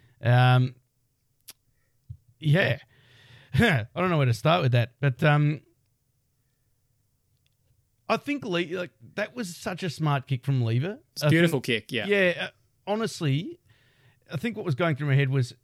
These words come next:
Speaker 1: it, depending on where the fifty ends up, where they bring him to, you'll either,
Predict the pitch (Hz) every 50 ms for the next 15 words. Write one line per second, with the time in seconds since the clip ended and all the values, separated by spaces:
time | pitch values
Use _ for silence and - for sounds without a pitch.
0 | _ - 147 156 - _ _ _ _ _ _ _ _ 135 123 - 143 - - 175
1 | 180 185 175 170 160 151 147 143 131 120 - 151 131 123 - 139 127 123 123 120
2 | 131 127 120 98 113 139 - 143 135 123 110 113 113 104 _ - - - - 123
3 | 123 131 135 135 123 - 113 101 - 123 - _ _ _ _ _ _ _ _ _
4 | _ _ _ _ _ - 127 127 139 156 160 156 147 156 147 147 143 143 143